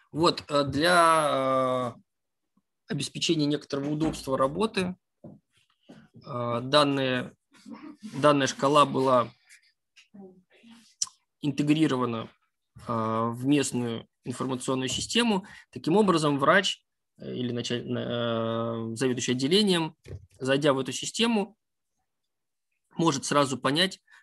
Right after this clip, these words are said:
на каждом отделении, сколько пациентов в какой зоне риска пребывает.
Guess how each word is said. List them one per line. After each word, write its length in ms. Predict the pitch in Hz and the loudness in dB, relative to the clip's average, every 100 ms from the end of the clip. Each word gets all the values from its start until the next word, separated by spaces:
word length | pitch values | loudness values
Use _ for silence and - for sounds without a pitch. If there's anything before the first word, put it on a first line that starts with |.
| - | -6
на 100 | 135 | 2
каждом 360 | 156 147 139 135 | 4 4 2 0
отделении, 400 | 135 147 196 170 | 0 2 2 2
сколько 320 | - 151 135 | 0 -2 -2
пациентов 520 | 131 - 160 170 127 | -6 -2 -2 -2 -8
в 60 | - | -8
какой 460 | 123 139 143 - _ _ - - | -6 0 0 0 _ _ -20 -8
зоне 320 | 123 147 139 | 0 4 4
риска 420 | 131 143 127 123 123 - | 2 0 -2 -4 -6 -6
пребывает. 500 | 131 127 117 104 | -4 -2 -2 -6